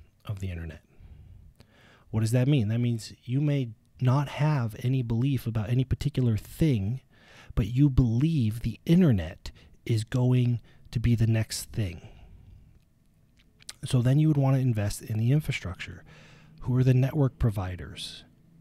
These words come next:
Who are the, uh, who's providing the hardware? Who's providing the software? Uh,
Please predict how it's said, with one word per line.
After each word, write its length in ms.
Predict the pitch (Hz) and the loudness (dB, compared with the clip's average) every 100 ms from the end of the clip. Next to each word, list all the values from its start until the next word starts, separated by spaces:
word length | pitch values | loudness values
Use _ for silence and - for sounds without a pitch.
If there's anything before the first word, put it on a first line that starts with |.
| - - - - | -20 -20 -20 -4
Who 260 | 135 131 | 2 2
are 280 | 127 127 123 | 4 4 2
the, 280 | 113 117 120 | 2 0 0
uh, 340 | 113 110 107 - | -2 -4 -6 -6
who's 180 | 131 120 | -6 -6
providing 560 | - 113 117 120 120 | -4 -2 -2 0 0
the 60 | 113 | 0
hardware? 420 | - 131 107 90 | 0 -2 -2 -6
Who's 180 | 117 117 | -6 -6
providing 520 | - 120 117 117 117 | -6 -4 -2 0 0
the 80 | 113 | 0
software? 680 | - 131 131 107 90 101 - - - - _ | 0 -2 -2 -4 -8 -10 -16 -20 -20 -20 _
Uh, 360 | - 107 98 | -8 -6 -6